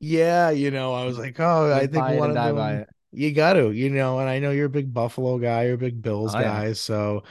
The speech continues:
Speaker 2: Yeah.
Speaker 1: uh, I, I definitely felt for you after your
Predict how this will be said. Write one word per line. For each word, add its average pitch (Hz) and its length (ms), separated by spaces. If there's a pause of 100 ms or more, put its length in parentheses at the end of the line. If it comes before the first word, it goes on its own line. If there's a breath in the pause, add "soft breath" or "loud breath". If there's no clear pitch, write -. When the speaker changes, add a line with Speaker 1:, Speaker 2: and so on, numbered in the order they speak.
(120 loud breath)
Speaker 2:
Yeah. 101 220
Speaker 1:
uh, 113 440
I, 123 200
I 127 200
definitely 135 560
felt 131 420
for - 180
you 147 400
after 127 320
your 127 340